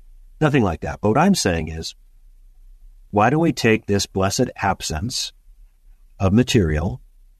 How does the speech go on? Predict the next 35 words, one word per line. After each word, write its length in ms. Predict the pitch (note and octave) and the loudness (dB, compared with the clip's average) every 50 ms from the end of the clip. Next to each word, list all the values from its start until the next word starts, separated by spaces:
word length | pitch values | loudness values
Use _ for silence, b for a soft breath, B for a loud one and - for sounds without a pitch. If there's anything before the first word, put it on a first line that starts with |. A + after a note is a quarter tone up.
| _ _ _ _ _ _ | _ _ _ _ _ _
and 220 | - A2 G#2 G#2 G#2+ | -2 0 0 2 2
use 220 | B2 D3 D#3 A2+ | 2 2 2 2
it 240 | G2 G2+ - - _ | 0 0 -2 -4 _
to 120 | - - A#2 | 0 0 2
our 120 | B2 C#3+ | 2 2
betterment? 440 | C#3 D#3 E3 F#3 G3+ F3 - - - _ _ _ _ _ _ _ - _ _ _ _ _ _ _ _ _ _ _ _ _ | 2 0 0 0 0 -2 -2 -6 -10 _ _ _ _ _ _ _ -20 _ _ _ _ _ _ _ _ _ _ _ _ _
If 220 | A2+ A2 G2 - | -2 -2 0 2
you 100 | A2+ A2 | 2 4
don't 260 | G#2 G#2+ G#2 G#2 G2+ | 4 4 4 2 2
read 300 | F#2+ F#2 F#2+ F#2 F2 E2 | 0 0 0 0 0 0
very 240 | D2+ F2 E2 D#2+ E2 | 0 0 2 2 0
much, 440 | E2 E2+ F#2 C3 - - - - - - _ - _ - _ - - _ _ _ - - | 0 0 0 -2 -2 -4 -10 -12 -12 -16 _ -20 _ -20 _ -20 -20 _ _ _ -20 -20
start 320 | _ - - G2 F2 F#2+ G#2 | _ -8 -4 0 0 0 2
reading 340 | A2 C3+ F#3 G#3 A3 F3+ C#3+ | 2 4 4 4 4 2 0
more. 180 | F#2+ - - - _ _ _ _ _ _ _ - - _ _ _ _ _ _ - | -2 -6 -8 -12 _ _ _ _ _ _ _ -20 -20 _ _ _ _ _ _ -2
If 180 | G#2+ G#2 - | -2 0 2
you 100 | G#2+ G#2 | 4 4
don't 240 | G2 G2 F#2+ G2 G2+ | 4 4 2 0 0
listen 300 | F#2+ F2+ F#2 - - G2+ | 0 -2 0 0 2 2
attentively 580 | F#2+ F2+ - - F2+ F2 F2+ E2+ - F2 F2 E2+ | 0 0 0 0 0 0 0 0 0 0 0 0
to 100 | E2 E2+ | 0 0
good 200 | - E2+ D2+ C#2+ | -2 -2 -2 0
music, 400 | D#2+ D2+ D2+ D2 - A#2 C#3 - - _ _ _ _ _ _ _ - | -2 -2 -2 0 -2 -2 -2 -2 -8 _ _ _ _ _ _ _ -6
we 120 | F#2 E2+ | -6 -4
could 120 | - E2+ D#2+ | -4 -4 -4
start 260 | - - D#2+ E2+ F2+ | -2 -2 0 0 0
with 120 | E2 E2+ E2 | -2 -2 -2
John 260 | - E2+ D#2 D#2+ E2 | -2 0 0 0 -2
Coltrane, 640 | - - E2 D#2 - - D#2+ D#2 E2+ G2 C3 D#3+ - _ _ _ _ _ _ - - - - - - _ _ - - _ - - | -2 -2 -4 -2 -2 -4 -4 -2 -2 -2 -4 -4 -8 _ _ _ _ _ _ -20 -20 -20 -20 -20 -20 _ _ -20 -20 _ -18 -4
then 180 | - G2+ G2+ G2 | 0 0 2 2
listen 360 | F#2+ F#2 F2+ - - G#2 G2+ | 2 0 0 0 0 0 0
attentively 640 | A#2 A2+ - - E2+ E2+ F#2 - F#2 F#2+ G2+ G2+ - _ _ _ _ _ | 0 0 0 -2 -2 -2 -2 0 0 -2 -2 -2 -6 _ _ _ _ _
to 120 | - A2+ | -4 0
good 180 | G2+ A#2+ B2+ B2+ | 2 2 2 4
music, 380 | C#3 D#3 E3+ E3 - - - | 2 0 0 0 -2 -6 -8